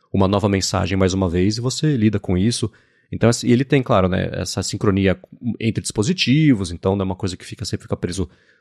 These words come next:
só na plataforma, tem, né, pra, pra Mac, tem, acredito que tem pra Android também, mas vale a pena dar uma espiada nele. Existem outros aplicativos também de e-mail, tem um que saiu recentemente, que era de um cara que trabalhou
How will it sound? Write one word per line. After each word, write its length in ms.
só 200
na 80
plataforma, 680
tem, 420
né, 180
pra, 280
pra 120
Mac, 460
tem, 260
acredito 300
que 80
tem 120
pra 140
Android 320
também, 380
mas 420
vale 240
a 40
pena 260
dar 140
uma 140
espiada 340
nele. 180
Existem 300
outros 280
aplicativos 580
também 340
de 140
e-mail, 480
tem 160
um 180
que 180
saiu 220
recentemente, 680
que 80
era 80
de 60
um 40
cara 200
que 120
trabalhou 760